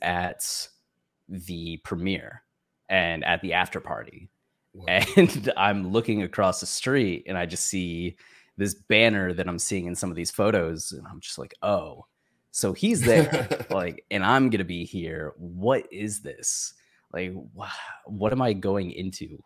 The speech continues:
Speaker 1: at this, <laughs> at this moment?" So I get cleared of covid, which was nice, and walk across the street, walk inside,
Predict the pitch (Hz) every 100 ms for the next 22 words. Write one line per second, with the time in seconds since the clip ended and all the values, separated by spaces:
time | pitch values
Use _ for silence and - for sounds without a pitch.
0 | _ - - - - - 220 - - 92
1 | 92 95 98 90 82 71 - - - -
2 | 110 80 104 135 131 - _ - - 131
3 | 143 - 85 80 80 80 - - 87 80
4 | 73 - - 101 92 92 92 87 87 -
5 | 90 95 - 104 82 - - 165 147 87
6 | 90 92 - 95 95 98